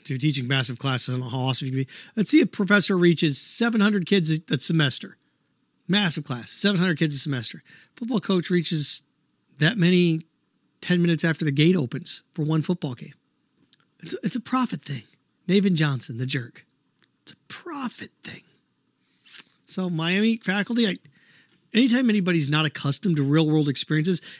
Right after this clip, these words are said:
it's just funny that the University of Miami faculty, which is a great institution academically,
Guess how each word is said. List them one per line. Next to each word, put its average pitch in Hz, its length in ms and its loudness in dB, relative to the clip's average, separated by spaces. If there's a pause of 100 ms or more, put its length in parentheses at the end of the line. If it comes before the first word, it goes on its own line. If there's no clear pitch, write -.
it's 196 80 0
just 233 160 0
funny 185 200 0
that 160 160 -4 (200)
the 165 100 -4
University 190 580 0
of 185 40 0
Miami 185 300 4
faculty, 208 480 2
which 220 200 0
is 269 80 -4
a 294 60 -4
great 339 340 -2
institution 285 640 2
academically, 262 800 0